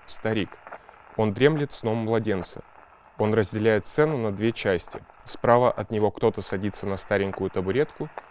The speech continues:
слева некто, развалившись, падает на удобное кресло. По бокам становится кто-то там и кто-то ещё. По Т В без звука идёт «Лебединое озеро». Кто-то.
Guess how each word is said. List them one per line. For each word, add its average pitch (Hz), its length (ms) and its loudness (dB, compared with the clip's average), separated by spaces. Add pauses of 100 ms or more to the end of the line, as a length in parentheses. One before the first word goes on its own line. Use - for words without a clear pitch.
(180)
слева 110 360 4
некто, 139 480 0 (320)
развалившись, 104 680 -2
падает 110 400 2 (120)
на 107 120 0
удобное 104 420 2
кресло. 87 520 -4 (560)
По 107 80 4
бокам 113 320 4
становится 104 540 -2
кто-то 90 300 -6
там 156 320 -2 (360)
и 110 60 -4
кто-то 123 340 -2
ещё. 98 440 -4 (840)
По 104 100 0
Т 107 160 0
В 147 260 0 (120)
без 104 240 0
звука 113 360 -2
идёт 101 480 -4 (100)
«Лебединое 104 720 -4
озеро». 87 420 -6 (1400)
Кто-то. - 460 0